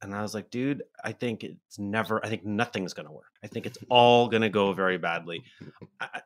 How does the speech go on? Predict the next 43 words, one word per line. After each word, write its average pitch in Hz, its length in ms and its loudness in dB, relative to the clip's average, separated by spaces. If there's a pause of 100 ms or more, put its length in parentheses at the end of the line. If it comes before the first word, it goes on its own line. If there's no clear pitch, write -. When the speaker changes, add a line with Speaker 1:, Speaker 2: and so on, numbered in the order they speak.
Speaker 1:
maybe 143 300 6
I'm 107 120 4
a 95 40 -2
sourpuss, - 500 -4
but, 110 80 -2
like, 131 200 10
I, 139 260 12 (460)
you 135 60 8
know, 107 100 6 (600)
Dan 170 240 12
emailed 180 280 12
me. 160 100 12
He's 143 140 10
like, 127 240 6
"Dude, 120 260 6
you 113 100 6
were 110 120 6
so 113 420 6
right." 117 340 10
And, 113 100 0
like, 104 180 2 (100)
and 104 240 0
I'm 101 100 -2
like, 104 100 2
Well, 107 120 2
I 98 40 -2
did - 120 -12
the - 60 -12
same 220 280 10
thing 285 160 12
for 294 100 10
the 269 100 6
Suns. - 440 4 (360)
Same 254 280 12
deal. 160 260 10 (320)
I - 140 8
think 156 160 12
it's - 100 6
completely 180 600 12
not 151 200 12
gonna 151 200 10
work 123 360 8 (200)
for 123 260 4